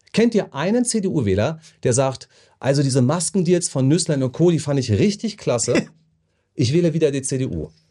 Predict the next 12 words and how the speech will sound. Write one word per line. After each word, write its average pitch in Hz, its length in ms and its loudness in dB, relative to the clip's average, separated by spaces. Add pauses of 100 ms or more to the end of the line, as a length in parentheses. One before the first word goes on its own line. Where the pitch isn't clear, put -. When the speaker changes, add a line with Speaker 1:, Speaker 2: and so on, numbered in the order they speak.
(300)
Speaker 1:
Oder 147 420 0 (260)
ein 170 440 0
C-D-U-Wähler, 147 500 0
der 135 140 0
sagt, 131 260 -2
also 120 460 0
Angela 120 300 0
Merkels 156 480 -2
Tipps 202 260 -4
für 160 100 -6
die 127 140 -6
Kinder, 202 500 0